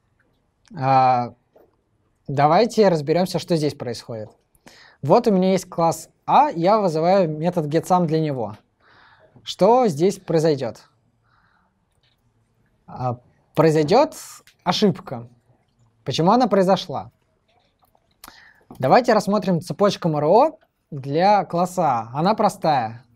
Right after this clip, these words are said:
А, это, соответственно, класс А, а потом класс Object.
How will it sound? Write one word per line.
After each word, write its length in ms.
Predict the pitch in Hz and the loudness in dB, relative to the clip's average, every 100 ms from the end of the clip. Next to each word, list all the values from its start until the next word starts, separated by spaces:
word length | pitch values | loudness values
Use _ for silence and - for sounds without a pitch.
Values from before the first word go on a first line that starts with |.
| - | -18
А, 640 | 131 135 131 127 123 120 - - | -10 -6 -4 -4 -4 -6 -12 -6
это, 220 | 170 185 | 0 0
соответственно, 600 | 180 175 175 170 160 147 | 0 0 0 -2 -6 -4
класс 360 | 156 151 - - | 0 -2 -2 -10
А, 300 | - 208 320 - _ _ _ _ _ - | -2 0 0 -6 _ _ _ _ _ -8
а 140 | 143 | -4
потом 500 | 147 139 185 233 247 - | -2 2 2 2 -2 -6
класс 600 | 156 170 202 - - - _ _ | 0 2 2 -2 -20 -20 _ _
Object. 400 | - 131 123 - | -10 -10 -12 -20